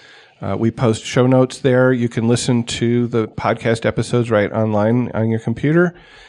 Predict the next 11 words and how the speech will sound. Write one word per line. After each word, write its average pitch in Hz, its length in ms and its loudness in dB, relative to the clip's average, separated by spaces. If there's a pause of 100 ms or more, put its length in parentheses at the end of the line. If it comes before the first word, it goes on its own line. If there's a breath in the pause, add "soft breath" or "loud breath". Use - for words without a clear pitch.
(220 loud breath)
We 135 100 2
also 131 320 2
have 127 460 0
a 127 80 0
blog 123 340 0
with 127 300 -2
almost 135 280 0
daily 113 240 2
meditations. 110 760 -2
Occasionally 107 420 -4
we 104 160 -2